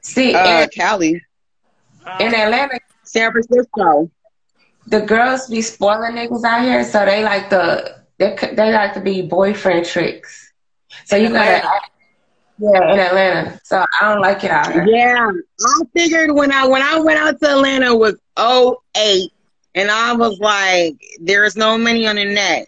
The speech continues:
Speaker 2: so you only gotta be a big, like, booty stripper or be up in the clubs and shit, and these niggas just trick for free. I mean, just trick for fun. I mean, whatever. Like, this, just, like, it's the thing to do.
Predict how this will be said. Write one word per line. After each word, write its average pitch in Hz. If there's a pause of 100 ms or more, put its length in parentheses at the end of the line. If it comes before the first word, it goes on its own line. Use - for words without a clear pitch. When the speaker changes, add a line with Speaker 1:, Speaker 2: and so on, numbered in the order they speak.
Speaker 2:
so 180
you 208
only 240
gotta 220
be 202
a 170
big, 233
like, 214
booty 226
stripper 208 (720)
or 185
be 208
up 220
in 208
the 196
clubs 202
and 190
shit, 185
and 180
these 170
niggas 180
just 170
trick -
for 170
free. 127 (1000)
I 180
mean, 180
just -
trick -
for 196
fun. 160 (320)
I 156
mean, 131
whatever. 135
Like, 131
this, 139
just, -
like, -
it's -
the 147
thing 151
to -
do. -